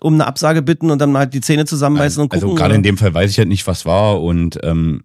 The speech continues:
Speaker 2: Letzling Porzene, sagt ja schon der Name, äh, Letzling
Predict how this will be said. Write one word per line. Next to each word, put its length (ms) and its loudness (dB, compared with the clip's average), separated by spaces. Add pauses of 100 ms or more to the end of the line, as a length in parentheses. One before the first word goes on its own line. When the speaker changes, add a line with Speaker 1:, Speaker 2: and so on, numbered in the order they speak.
Speaker 2:
Letzling 420 -2
Porzene, 400 0
sagt 220 -4
ja 60 -2
schon 180 -6
der 80 -2
Name, 580 0
äh, 260 -10
Letzling 720 -4